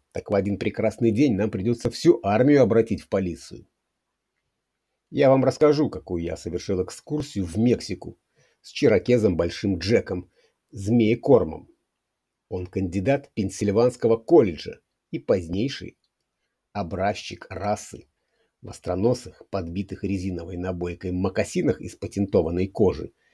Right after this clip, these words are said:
и в мадрасской охотничьей блузе с отложными манжетами. Мы с ним приятели. Я встретился с ним в Талекве, когда я был там во время восстания, и мы с ним стали закадычными друзьями.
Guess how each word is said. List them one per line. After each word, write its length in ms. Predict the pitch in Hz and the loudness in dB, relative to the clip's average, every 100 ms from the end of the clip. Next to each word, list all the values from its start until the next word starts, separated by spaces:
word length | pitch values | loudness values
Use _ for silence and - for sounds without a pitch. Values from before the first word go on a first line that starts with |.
| _ | _
и 140 | - 135 | -2 2
в 80 | |
мадрасской 640 | 107 92 107 101 107 - 113 | 4 2 4 4 4 2 0
охотничьей 720 | 107 - 95 117 113 - 117 | 0 -8 -6 -4 -2 -2 0
блузе 520 | 110 113 98 82 85 _ _ _ _ _ _ _ | 4 4 4 0 -6 _ _ _ _ _ _ _
с 120 | _ - | _ -2
отложными 480 | 135 98 101 80 | 4 4 4 0
манжетами. 640 | 85 98 90 92 - - - _ _ _ _ _ _ _ | 0 0 2 0 -2 -8 -14 _ _ _ _ _ _ _
Мы 120 | - | -2
с 100 | 117 | 2
ним 120 | 143 131 | 2 4
приятели. 640 | 113 87 107 - 87 - _ _ _ _ _ _ _ _ | 2 4 2 0 -8 -10 _ _ _ _ _ _ _ _
Я 180 | - 98 | -6 -2
встретился 480 | - 135 147 127 117 | 0 0 0 0 -2
с 120 | - | 0
ним 320 | 120 117 90 - _ | 2 4 2 -8 _
в 100 | _ | _
Талекве, 540 | - 92 120 120 95 - _ _ _ _ _ _ | -10 2 2 2 -2 -6 _ _ _ _ _ _
когда 320 | - 90 85 | -8 -4 -2
я 180 | 95 90 | 0 0
был 220 | 82 135 | -2 -2
там 140 | 139 87 | -2 -2
во 100 | 85 | 0
время 220 | 95 98 | 0 0
восстания, 640 | 101 113 - - 90 92 _ _ _ _ | 0 0 -2 -6 -6 -14 _ _ _ _
и 120 | 110 | 0
мы 140 | 131 196 | 2 2
с 80 | |
ним 140 | 170 156 | 2 0
стали 280 | - 131 139 | 2 0 2
закадычными 540 | 117 95 95 - 113 | 0 -2 -2 -2 0
друзьями. 640 | 117 147 92 87 78 76 | 2 2 2 0 0 -4